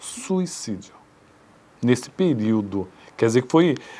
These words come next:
é, são, são fatos diferentes, mas que acabaram, é, é, acontecendo no período de quatro anos, que foram bastante complicados aqui em Guarulhos. Não, Neff?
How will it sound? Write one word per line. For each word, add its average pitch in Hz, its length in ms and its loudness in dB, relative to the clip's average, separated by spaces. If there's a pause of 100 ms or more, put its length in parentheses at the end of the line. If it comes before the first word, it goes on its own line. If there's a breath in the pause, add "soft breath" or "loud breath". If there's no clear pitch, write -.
(140 loud breath)
é, 127 220 6
são, 170 300 2
são 170 280 2
fatos 147 440 2
diferentes, 151 600 0
mas 147 200 -2
que - 80 -2
acabaram, 143 560 2 (420 loud breath)
é, 123 480 4
é, 113 140 -8
acontecendo 139 640 0
no 143 80 -2
período 127 340 -2
de 131 100 -12
quatro 131 600 2
anos, 131 260 0 (340 soft breath)
que 113 120 -12
foram 123 280 0
bastante 120 760 -4
complicados 147 640 -6
aqui 98 180 -12
em 104 40 -6
Guarulhos. 98 240 -2
Não, 117 160 2
Neff? 101 200 -4